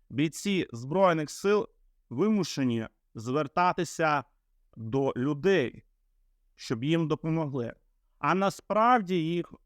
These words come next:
обдурило їхнє військове командування, яке нібито гарантує по контракту стосовно лікування. Якщо ви мобілізований, вам ніхто нічого не гарантує. Якщо ви пішли нібито по контракту,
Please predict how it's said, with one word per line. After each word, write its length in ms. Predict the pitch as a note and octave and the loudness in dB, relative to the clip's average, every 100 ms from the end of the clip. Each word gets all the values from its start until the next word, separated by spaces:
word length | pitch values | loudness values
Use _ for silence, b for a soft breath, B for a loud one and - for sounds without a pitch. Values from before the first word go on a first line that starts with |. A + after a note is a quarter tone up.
| _ | _
обдурило 800 | C#3 A#2 A#2+ C3+ D#3 G3 G3+ B2+ - - _ _ _ _ A#2 | -8 -6 -4 -2 0 2 0 -2 -6 -20 _ _ _ _ -4
їхнє 440 | C#3 F#3+ - E3+ | -2 -2 0 2
військове 600 | D#3 C3 - D#3+ E3+ E3 | 2 0 -4 0 2 0
командування, 760 | - D#3 D#3 A#2+ G#2 G#2 G#2 A2+ | 0 2 2 2 -2 -10 -6 -2
яке 460 | D#3+ E3 G#3+ G3 | -2 0 -2 0
нібито 580 | E3+ G#3 G#3 G3+ G3+ F#3 | -2 0 0 -2 0 0
гарантує 1040 | E3 F3 F3+ F3+ - A3+ A#3+ E3 A#2 G#2+ - _ _ _ _ _ | 0 0 0 -2 -4 -2 0 0 -2 -6 -12 _ _ _ _ _
по 160 | G#3+ B3 | 2 4
контракту 1080 | G#3+ D#3+ - D#3+ F3 D#3+ - - D3 C3 - _ _ _ _ _ _ _ _ _ _ _ _ _ _ _ _ _ - | 2 0 0 2 4 2 -2 -8 -6 -6 -12 _ _ _ _ _ _ _ _ _ _ _ _ _ _ _ _ _ -8
стосовно 640 | D3 - G3 G3+ F#3+ F3 | -6 0 4 4 4 2
лікування. 680 | F3 - E3 D#3 C#3 B2+ B2 | 0 -2 -2 2 2 2 2
Якщо 540 | D#3 E3+ - G#3 F#3+ | 0 -2 -4 0 0
ви 380 | E3+ G#3 D#3+ A2+ A#2+ | 2 2 2 0 -2
мобілізований, 1000 | C#3 C#3+ D#3+ D3 C#3+ G3+ A3+ G#3+ F3+ C#3 | -2 0 0 -2 0 0 2 0 0 0
вам 380 | D#3+ F3+ E3 | 2 2 2
ніхто 420 | D#3 D3+ - F#3+ G3 | 0 -2 -2 0 0
нічого 640 | F3+ D#3+ F3+ F3+ F3+ E3+ | -2 -2 -2 0 2 2
не 200 | D#3 D#3+ | 0 0
гарантує. 920 | D3+ D3 D3 C#3+ - E3+ C#3+ A#2 A2 | 0 0 0 -4 -6 -6 -2 -4 -2
Якщо 380 | B2+ - G3 E3+ | -4 -4 -2 -2
ви 280 | D#3+ G3 E3 | 0 0 0
пішли 440 | D3+ - E3+ F#3 | -4 -6 0 2
нібито 420 | D#3 D#3+ D3+ C#3+ | 2 0 -2 -6
по 140 | C3 B2+ | -8 -4
контракту, 760 | D3 C#3+ A3+ B3 - G#3 | -4 0 0 0 -2 -6